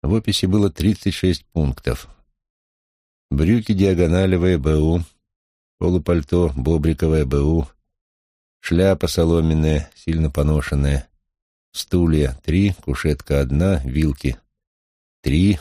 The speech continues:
сберегательная книжка с вкладом сто тридцать четыре рубля восемьдесят четыре копейки, четыреста долларов по однодолларовой купюре, брошь женская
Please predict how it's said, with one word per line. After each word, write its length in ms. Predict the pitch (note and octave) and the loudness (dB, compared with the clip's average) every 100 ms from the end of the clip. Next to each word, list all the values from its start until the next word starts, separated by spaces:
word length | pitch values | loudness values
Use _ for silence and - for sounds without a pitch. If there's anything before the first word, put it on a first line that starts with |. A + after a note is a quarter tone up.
| - _ _ _ _ _ - | -6 _ _ _ _ _ -10
сберегательная 840 | C2+ C2+ D2+ E2 G2 - F2 F2 | -6 -2 -2 0 0 0 0 0
книжка 420 | - E2 G#2 - | 0 0 0 -2
с 100 | F2+ | -6
вкладом 600 | - _ E2+ F#2 F2 E2+ | -6 _ 0 2 2 -2
сто 320 | - - F#2 F#2+ | -4 -4 -2 -2
тридцать 460 | D#2 F2+ - D#2 | -2 -2 -2 -6
четыре 320 | - C#2+ C#2+ | -6 -4 -2
рубля 400 | C2+ C2 D2 G2+ G2+ _ _ _ _ _ _ _ _ | -2 0 0 0 -2 _ _ _ _ _ _ _ _
восемьдесят 680 | - F2+ F#2+ G2+ G2 F2+ F#2 | -6 -2 -2 0 -2 -2 -6
четыре 340 | - C#2 E2+ | -6 -4 -4
копейки, 680 | E2 C#2+ - C2 B1+ - B1 - _ _ _ _ _ _ | -2 -4 -2 -2 -2 -4 -8 -8 _ _ _ _ _ _
четыреста 720 | - - - G2 A2 G#2 - A2+ | -12 -12 -4 -2 -2 -4 -2 -2
долларов 720 | D2 F#2 F2+ E2 E2 D2+ - - _ _ | 2 2 4 2 0 -2 -8 -20 _ _
по 100 | - | -2
однодолларовой 680 | C#2+ C#2+ C#2+ E2+ G2 F#2 F#2 | -2 0 0 2 2 2 2
купюре, 580 | E2+ D#2+ D#2+ D#2 C#2+ B1+ _ _ _ _ _ _ _ _ _ _ _ _ _ - | 0 -2 0 2 0 -4 _ _ _ _ _ _ _ _ _ _ _ _ _ -6
брошь 540 | C2 C#2+ D2 C2+ - - | -2 0 0 -2 -6 -8
женская 760 | A#1+ C2 B1+ - C#2 B1+ B1+ | -4 -2 -2 -4 -2 -4 -4